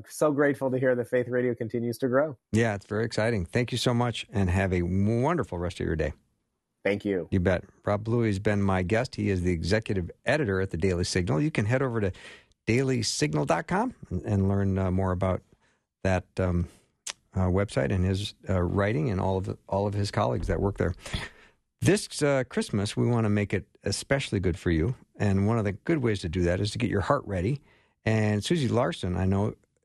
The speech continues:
Speaker 2: has written a new book called Prepare Him Room. It's a, a daily devotional to help you slow down and be present while reminding you all along what the season is really about.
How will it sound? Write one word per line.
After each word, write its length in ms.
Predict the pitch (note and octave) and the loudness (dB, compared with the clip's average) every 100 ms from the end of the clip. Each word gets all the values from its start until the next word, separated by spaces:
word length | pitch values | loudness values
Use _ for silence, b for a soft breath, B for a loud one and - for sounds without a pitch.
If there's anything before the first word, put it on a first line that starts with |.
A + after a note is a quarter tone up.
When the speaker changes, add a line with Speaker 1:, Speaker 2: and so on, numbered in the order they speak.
| _ _ _ - | _ _ _ -4
Speaker 2:
has 180 | G#2 | 0
written 220 | A2 A2 G2+ | 0 0 2
a 40 | |
new 140 | A#2 | 2
book 280 | D3+ B2 C3 | 2 0 -2
called 280 | - F#2 - | -4 -6 -4
Prepare 520 | - F2+ - D3 G3+ | -8 -6 0 2 2
Him 400 | F3 C3+ C3+ C3+ - _ - | 0 -2 0 0 -4 _ -6
Room. 480 | G2 G#2+ D#2+ C#2 b b b b - | 0 2 2 -4 b b b b -6
It's 160 | G2+ | 0
a, 260 | F#2 E2+ D#2+ - _ | 2 2 0 -6 _
a 80 | G#2+ | 0
daily 300 | A2 A#2 A#2 | 2 2 2
devotional 720 | G#2 G2+ A2 A2 F#2+ F2 F#2 b b b b _ - | 0 0 0 0 -2 -2 -2 b b b b _ 0
to 120 | G2 | 2
help 240 | A2+ A#2+ | 2 2
you 120 | G#2+ | 0
slow 960 | F#2 - G2+ A2 A#2+ B2 B2 B2 A#2+ A#2+ | 0 0 2 2 2 2 2 2 2 2
down 420 | G#2+ A2 F#2 C#2 - - | 0 0 0 -2 -8 -2
and 140 | F#2+ | 0
be 120 | F#2+ F#2+ | 2 0
present 720 | - - E3+ F3 B2 D#2 - - - _ _ _ _ _ | -4 -2 2 2 0 -6 -10 -16 -20 _ _ _ _ _
while 420 | G2+ G2 G#2 G2+ | 0 2 2 2
reminding 500 | G2+ A2 C3+ G3+ A#2+ | 2 2 2 2 2
you 140 | F#2+ F#2+ | 2 2
all 280 | G#2 B2+ | 2 2
along 380 | B2 F2+ F#2 F#2+ - | 0 0 0 -2 -6
what 280 | F#2+ G#2+ A#2+ - | -2 0 0 -4
the 100 | - | -6
season 520 | A#2 - G2 F#2+ G#2+ F#2+ | -4 0 2 2 2 2
is 240 | G#2 F#2+ | 0 0
really 720 | F2+ G2 G2+ G#2 G#2+ A2 - | 0 2 2 2 0 0 -2
about. 500 | - G#2 G#2 D2 | -4 -2 0 0